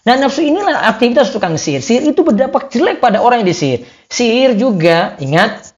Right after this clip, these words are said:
meminta pertolongan pada arwah-arwah jahat, pada roh-roh jahat. Jadi orang bisa saja terkena sihir. Nah, itu terjadi dengan izin Allah. Walau tidak Allah sukai perbuatan tersebut. Jadi sihir tidak disukai Allah. Walaupun memang terjadinya itu dengan takdir Allah.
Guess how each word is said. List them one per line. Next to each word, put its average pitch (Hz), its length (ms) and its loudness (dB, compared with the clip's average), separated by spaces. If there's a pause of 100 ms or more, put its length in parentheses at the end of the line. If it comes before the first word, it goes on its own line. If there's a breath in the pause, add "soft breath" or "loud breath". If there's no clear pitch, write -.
meminta 247 340 2
pertolongan 320 640 0
pada 247 320 0
arwah-arwah 247 560 2
jahat, 247 560 0
pada 220 300 2
roh-roh 247 420 4
jahat. 247 560 0 (160)
Jadi 175 160 2
orang 339 480 2
bisa 269 160 4
saja 349 240 2
terkena 311 320 0
sihir. 277 480 4 (240)
Nah, 175 80 2
itu 226 160 0
terjadi 247 480 2
dengan 302 180 0
izin 302 320 4
Allah. 156 380 0 (160 loud breath)
Walau 226 320 2
tidak 214 320 0
Allah 214 240 0
sukai 202 400 -2
perbuatan 165 480 0
tersebut. 131 320 -4
Jadi 175 180 0
sihir 285 300 0
tidak 240 160 2
disukai 226 240 -2
Allah. 196 320 0
Walaupun 208 480 2
memang 339 160 0
terjadinya 247 560 0
itu 403 80 0
dengan 302 240 0
takdir 180 340 -4
Allah. 127 300 -8